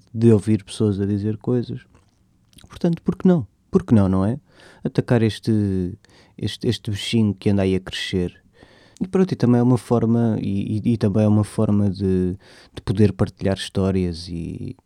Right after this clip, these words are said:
e aprender, aprender mais qualquer coisa, porque na realidade eu adoro aprender, não é? E isto também é uma forma de eu poder aprender mais sobre editar som e et cetera, et cetera. E também nas conversas que vou tendo com a malta,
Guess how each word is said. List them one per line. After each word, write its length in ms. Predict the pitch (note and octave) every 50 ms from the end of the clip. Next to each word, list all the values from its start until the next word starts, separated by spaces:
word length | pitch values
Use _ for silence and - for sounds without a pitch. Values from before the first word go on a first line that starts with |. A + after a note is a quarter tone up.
| _ _ -
e 120 | F3 E3
aprender, 420 | C#3+ - - B2 G#2+ G2+ G2 G2 F#2+
aprender 380 | F#2+ - G#2+ A2 A2 G#2+ G#2
mais 160 | G#2+ G#2+ G#2
qualquer 340 | - - G#2 G2 - G#2 F#2+
coisa, 300 | - - G#2+ G#2+ G2 G#2+
porque 240 | G#2 - - _ -
na 60 | G#2+
realidade 440 | F#2 - G2+ G2 F#2+ F2+ G2 G2 F#2
eu 100 | G2 F#2+
adoro 220 | F#2 F2+ F2+ -
aprender, 460 | F2+ - - - F2 E2+ E2 D#2+ E2 -
não 140 | F#2+ -
é? 100 | F2+ F#2 - _ _ _ _ _ - - - - - - - - - -
E 100 | - G#2
isto 140 | G2 - -
também 160 | G2+ G2+ G2+
é 20 |
uma 140 | G2 G2+ G2
forma 340 | - - - G2 F#2+ G2 G2
de 60 | F#2
eu 80 | F#2+ F#2
poder 360 | F#2+ - F#2+ F#2 F#2+ F#2+ F#2
aprender 480 | F#2+ F#2 - G2 G2 F#2+ F2+ F#2 F#2 F#2
mais 380 | F#2 F#2 F2+ F2+ F#2+ F#2 -
sobre 440 | - - G2+ F#2+ F2 - F2+ F2 F2+ F2+ F#2+
editar 480 | G2+ F2 F#2+ F#2 - F#2 F2 F2 E2 F#2
som 540 | - - - G#2+ G#2 G#2 G2+ G2 G2 G2+ G#2+ - _ _ _ _ _ _ _ _ _ _ _
e 320 | C3 F#2 F#2 F#2 F2+ F2+
et 140 | F#2 F2 -
cetera, 300 | - G2 - - - F#2
et 80 | F#2 -
cetera. 360 | - G#2+ G#2 G2+ - - - -
E 60 | F3
também 260 | - D#3+ D#3 C#3 A2+
nas 120 | G#2 G2
conversas 440 | - - G#2 F#2+ G2 F#2+ - - G2
que 100 | - _
vou 100 | - G2+
tendo 240 | F#2+ - G2 F#2+ G2
com 120 | - -
a 40 | F#2
malta, 400 | F2+ F2+ F2+ F#2 F#2 - F#2 -